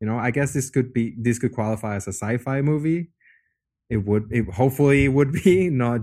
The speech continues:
not like Clerks in space, uh, which is what I picture, um, his Star Trek like. But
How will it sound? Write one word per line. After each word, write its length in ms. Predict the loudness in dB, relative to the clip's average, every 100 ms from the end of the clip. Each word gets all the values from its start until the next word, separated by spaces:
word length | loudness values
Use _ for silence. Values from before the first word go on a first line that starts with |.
| -2
not 280 | -2 -2 0
like 320 | 0 0 -4 _ _ _ _ _ _ _
Clerks 540 | -2 2 4 2 0 -2
in 160 | 0
space, 720 | -2 -4 -2 0 -2 -8 -16 -18 _ _ _ _ -4
uh, 260 | -2 -2
which 320 | -2 0 2 0
is 160 | 2
what 140 | 0 0
I 80 |
picture, 680 | 0 -2 -4 -2 -2 -2 -4 _ _ _ _ _
um, 280 | -8 -6 -6
his 340 | -2 -2 -2 -6
Star 340 | -8 -4 -4
Trek 260 | -2 -4 -6 -10 _ _ _ _ _ _
like. 300 | -6 -4 -6 -10 _ _ _
But 300 | -6 -6 -8